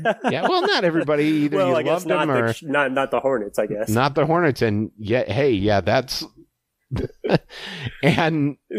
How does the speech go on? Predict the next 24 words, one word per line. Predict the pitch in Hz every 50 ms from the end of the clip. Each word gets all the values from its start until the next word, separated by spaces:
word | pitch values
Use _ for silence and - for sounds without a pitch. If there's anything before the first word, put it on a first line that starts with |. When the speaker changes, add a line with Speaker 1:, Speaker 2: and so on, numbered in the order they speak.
| 208 381 381 -
Speaker 1:
Oh, | 247 254 202 190
man. | 170 165 165 170 170 160 151 139
Speaker 2:
a |
team | - - 208 202 208 202
Speaker 1:
I | 190 170
Speaker 2:
that | - -
certainly | - - 208 226 285 277 233 208 196
was | 175 165 151 135 139
wrong | 151 143 135 135
on | 131 127 123 120 123 107
LaMelo | 123 123 123 123 120 120 113 104
Ball | 120 117 113 113 113
was | 113 104 -
the | 113
Golden | 113 117 113 101 104
State | - - 117 107
Warriors. | 95 104 117 - 123 127 - - - 185
Speaker 1:
I | 185 185 190 190 185
knew | 190 196 202 214
you | 220 214 214
were | 208
gonna | 208 220 226 226
say | 220 - 254 233 226 220 208
that. | 208 196 190 190 208 - 208 - - 330 392 359 - 403 330 392 392 - 349 320 359 359